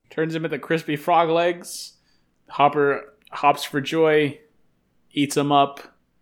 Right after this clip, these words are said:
They head out their way home. But uh-oh, who's that still following? Sweetums?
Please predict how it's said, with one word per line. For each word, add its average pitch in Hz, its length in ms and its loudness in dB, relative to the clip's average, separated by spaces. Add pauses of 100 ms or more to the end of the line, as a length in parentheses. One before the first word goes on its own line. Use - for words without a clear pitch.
They 160 120 0
head 147 180 0
out 127 140 0
their 131 100 -2
way 127 120 -2
home. 127 440 -6 (480)
But 147 140 2
uh-oh, 165 580 4
who's 202 220 -2
that 233 180 6
still 247 160 2
following? 262 640 2 (320)
Sweetums? 302 1080 4